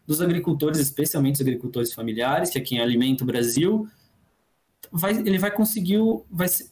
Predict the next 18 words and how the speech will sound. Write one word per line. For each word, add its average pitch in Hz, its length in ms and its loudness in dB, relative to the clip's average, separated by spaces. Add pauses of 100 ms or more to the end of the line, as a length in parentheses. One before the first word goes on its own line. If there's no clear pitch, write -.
conseguir 185 280 0
ser 214 220 -2
pago 202 420 2
e 220 80 4
bem 190 280 4
pago 175 520 0
por 139 140 -2
aquilo. 131 500 0 (300)
Paga 139 200 0
um 185 80 2
preço 220 260 0
justo, 180 500 0
né? 123 300 -2 (440)
E 143 80 2
não 196 600 0 (220)
pagar 147 360 0
um 143 100 0
preço 143 800 2